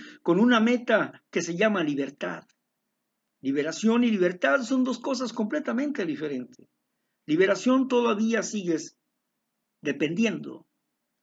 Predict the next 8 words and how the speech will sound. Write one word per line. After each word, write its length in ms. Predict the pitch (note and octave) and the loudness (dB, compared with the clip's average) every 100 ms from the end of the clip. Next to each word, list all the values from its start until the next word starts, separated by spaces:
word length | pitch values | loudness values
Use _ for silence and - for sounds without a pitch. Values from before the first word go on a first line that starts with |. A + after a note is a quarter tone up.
| _ - | _ -8
de 220 | C3+ D#3+ | -2 -2
alguien 480 | F#3+ D#3 C#2+ C2 - _ _ _ _ _ _ _ _ - | -2 -8 -12 -16 -18 _ _ _ _ _ _ _ _ -4
que 100 | E3+ | -2
te 100 | A#3 | -2
está 200 | - B3+ | 0 2
enseñando 960 | B3+ A#3+ A#3+ C4 B3 A3+ D#3+ B2+ B2 - _ _ _ _ _ | 2 2 2 2 2 0 -4 -8 -10 -20 _ _ _ _ _
a 100 | C#3 | -4
liberarte, 720 | D#3 D3 D3 D3 - - - | -2 -2 -4 -8 -14 -18 -20